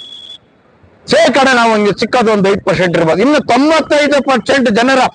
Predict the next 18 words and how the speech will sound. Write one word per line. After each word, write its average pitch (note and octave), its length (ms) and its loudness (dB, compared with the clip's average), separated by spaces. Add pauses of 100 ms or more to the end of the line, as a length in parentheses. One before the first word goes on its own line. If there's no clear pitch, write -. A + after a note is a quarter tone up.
(200)
ಭವಿಷ್ಯನೂ D#4+ 440 2
ನೋಡ್ಬೇಕಲ್ಲ. A#3+ 500 0 (1000)
ಅದಕ್ಕೆ D4+ 300 2
ಏಳುವರೆ E4 440 2
ಸಾವಿರ D4+ 240 2 (600)
ಬೇಗ D#4+ 260 2 (440)
ಇವ್ರು A3 160 2
ಮಂಜೂರು E4 380 2
ಮಾಡ್ಲಿ, C4+ 280 2
ಆ G3 360 -2
ನಂತರ D4 280 0
ನಾವು A#3+ 220 2
ಹೈಯರ್ D4 280 0
ಪೆನ್ಷನ್ C#4 380 0
ಆಯ್ಕೆ A#3+ 320 0
ಮಾಡ್ಕೊಳ್ಳೋಣ. G#3+ 380 0 (680)
ಇದು D#4 140 2
ನಮ್ಮ C#4+ 240 2